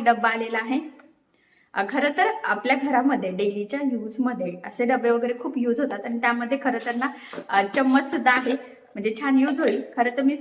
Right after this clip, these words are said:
अ, साखर, चहा पावडर वगैरे ठेवायला यूज केलं असतं,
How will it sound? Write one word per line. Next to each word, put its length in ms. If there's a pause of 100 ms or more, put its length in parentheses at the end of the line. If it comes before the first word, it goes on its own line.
(120)
अ, 180
साखर, 500 (300)
चहा 220
पावडर 300
वगैरे 200
ठेवायला 320
यूज 120
केलं 260
असतं, 280